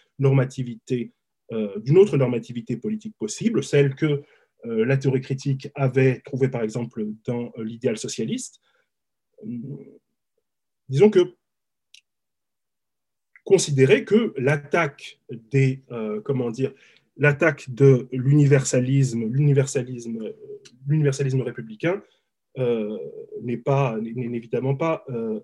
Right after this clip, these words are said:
euh, comment dire, blâmable, blâmable en soi, contrairement à ce qui est considéré par les dits critiques du, du décolonialisme. En réalité,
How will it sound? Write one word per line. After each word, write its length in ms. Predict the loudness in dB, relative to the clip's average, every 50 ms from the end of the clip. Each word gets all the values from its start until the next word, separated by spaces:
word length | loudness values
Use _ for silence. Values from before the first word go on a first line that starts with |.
| _
euh, 220 | -14 -10 -10 -10 -8
comment 180 | -8 -10 -6
dire, 140 | -4 -4 -2
blâmable, 580 | -2 0 0 2 2 2 0 0 -2 -4 -4 -2
blâmable 380 | -2 0 2 2 4 4 4
en 60 | 4
soi, 300 | 4 2 0 -2 -4 -4 -4
contrairement 520 | -10 -8 -6 -6 -4 0 0 0 0 0
à 140 | -2 -4 -4
ce 140 | -4 -6 -10
qui 200 | _ -8 -4 -4
est 240 | -2 -2 -4 -6 _ _ _ _ _ _ _ _ _ _ 0
considéré 840 | 2 2 2 2 0 -6 -2 -2 0 4 4 4 4 2 -2 -6 _ -4
par 480 | 0 0 2 2 2 0 -2 -4 -8 -12
les 480 | -10 -8 -8 -6 -4 -2 -2 -4 -4 -6 _ _ _ -20 -20 -20 _
dits 180 | -8 -8 -6
critiques 400 | -6 -8 -10 -10 -8 -8 -10 -10
du, 180 | -10 -12 -12 -10
du 120 | -10 -12
décolonialisme. 760 | -12 -12 -8 -6 -6 -4 -4 -4 -6 -4 -6 -4 0 0 0 0 -2 _ _ _ _ _ _ _ _ _ _ _ _ _ _ _ _ _ _ _ _ _ _ _ _ _ _ _ _ _ _ _ _ _ _ _ _ _ _ _ _ 2
En 80 | 4 6
réalité, 560 | 6 6 6 4 0 -2 -2 -4 -4 -4